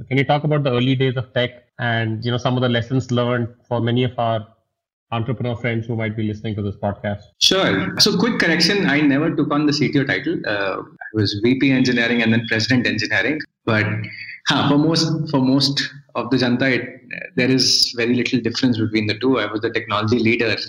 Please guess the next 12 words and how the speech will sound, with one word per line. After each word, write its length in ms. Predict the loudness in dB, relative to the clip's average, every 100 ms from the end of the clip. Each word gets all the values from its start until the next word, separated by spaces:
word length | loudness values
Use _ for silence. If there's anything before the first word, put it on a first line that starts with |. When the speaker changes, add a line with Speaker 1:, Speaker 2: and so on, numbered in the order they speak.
| -6
Speaker 2:
at 180 | -4 -4 -6 -8
Flipkart. 440 | -4 -2 -2 -4 -14 _
The 180 | 0 2
early 260 | 2 2 2
years, 320 | 2 2 0
like, 220 | -2 -4 -16 -18 -18 -4
when 120 | 0
I 160 | 2 2
joined, 540 | 4 4 4 2 0
we 80 | -2
were 120 | -2
about 200 | 0 -2